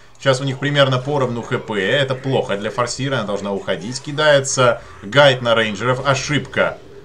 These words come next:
А, гайд на рейнджеров абсолютно не имеет никакого смысла, если они не дерутся в ближнем бою. А они как раз начинают драться в ближнем бою, потому что подбегают слаги.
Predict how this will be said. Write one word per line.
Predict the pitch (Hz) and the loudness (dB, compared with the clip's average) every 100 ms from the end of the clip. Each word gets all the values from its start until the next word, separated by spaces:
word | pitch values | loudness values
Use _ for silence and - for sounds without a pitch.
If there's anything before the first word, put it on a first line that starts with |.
| - - | -20 -14
А, | 87 92 | -6 -4
гайд | 98 131 131 | 2 2 4
на | 113 110 | 0 -2
рейнджеров | 113 104 107 - | -2 -4 -6 -6
абсолютно | - 135 131 101 95 | 0 2 2 0 -4
не | 98 104 | -4 -4
имеет | 104 95 | -4 -4
никакого | 101 110 110 107 | -2 -2 -2 -4
смысла, | 101 147 156 120 | -6 -6 -4 -4
если | 101 110 | -4 -4
они | 123 | -4
не | 120 | -6
дерутся | 101 104 107 107 | -4 -6 -6 -6
в | 92 | -6
ближнем | 113 101 113 113 | -6 -6 -6 -2
бою. | 113 98 98 | 0 0 0
А | 147 | 0
они | 220 | 0
как | 226 151 | -2 2
раз | 196 196 | 0 2
начинают | 190 180 185 170 | 2 2 2 2
драться | 147 151 143 | 2 2 2
в | 135 | 0
ближнем | 143 123 139 | 0 0 0
бою, | 131 135 170 | 2 2 0
потому | 139 110 123 | 0 0 0
что | 127 - | -4 -4
подбегают | - 110 98 92 101 104 110 | -4 -6 -6 0 2 2 0
слаги. | - 190 220 165 101 98 | -2 0 4 4 2 -2